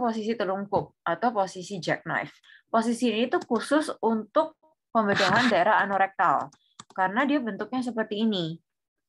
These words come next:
Jadi untuk memudahkan persebarannya itu ke bawah, sehingga disuntikan tuh di daerah sini. Kemudian, larutan anestetika lokal yang digunakan itu sebaiknya bersifat hipobarik untuk achieve anestesia daerah sakral.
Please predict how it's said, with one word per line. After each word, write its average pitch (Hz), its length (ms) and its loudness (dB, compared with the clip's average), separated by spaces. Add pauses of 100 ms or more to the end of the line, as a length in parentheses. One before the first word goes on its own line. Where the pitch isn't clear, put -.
(120)
Jadi 202 480 0 (240)
untuk 220 480 0
memudahkan 208 720 0
persebarannya 185 640 -2
itu 269 80 -10
ke 214 160 -8
bawah, 151 640 2
sehingga 220 320 0
disuntikan 190 560 -4
tuh 285 140 -2
di 160 100 -6
daerah 160 320 0
sini. 156 480 -10 (540)
Kemudian, 185 720 2
larutan 202 400 0
anestetika 208 480 -2
lokal 233 400 2
yang 269 240 4
digunakan 180 560 -2
itu 226 80 -6
sebaiknya 226 480 -2
bersifat 196 480 -6
hipobarik 156 560 -2 (640)
untuk 175 400 -2
achieve 254 400 0
anestesia 175 480 -2
daerah 135 240 0
sakral. - 480 -12